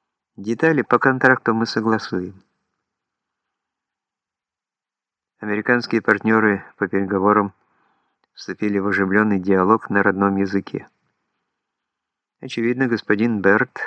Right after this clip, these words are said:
пытался проникнуть в сакральный смысл выражения «свежая голова».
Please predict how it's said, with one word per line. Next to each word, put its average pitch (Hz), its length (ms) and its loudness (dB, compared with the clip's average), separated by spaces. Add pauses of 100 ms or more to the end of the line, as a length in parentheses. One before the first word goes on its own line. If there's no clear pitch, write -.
(140)
пытался 104 420 0
проникнуть 101 760 -2 (180)
в - 80 -20
сакральный 120 640 0
смысл 110 460 -4
выражения 101 600 0
«свежая 98 760 -2
голова». 95 560 0